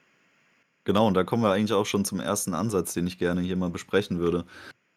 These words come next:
Zum einen ist es natürlich sinnvoll, wenn man jetzt einsteigt in so ein Ernährungssystem,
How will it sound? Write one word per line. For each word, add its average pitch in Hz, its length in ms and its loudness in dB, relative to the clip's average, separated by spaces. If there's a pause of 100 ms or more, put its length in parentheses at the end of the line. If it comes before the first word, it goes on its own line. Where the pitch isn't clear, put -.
(300)
Zum 90 360 2 (100)
einen 120 280 4
ist 107 180 2
es - 260 -4
natürlich 107 380 0
sinnvoll, 110 480 2
wenn 92 100 2
man 92 140 2
jetzt - 240 -2
einsteigt 87 640 0
in 87 120 -2
so 90 140 -4
ein 87 100 -4
Ernährungssystem, 98 1120 0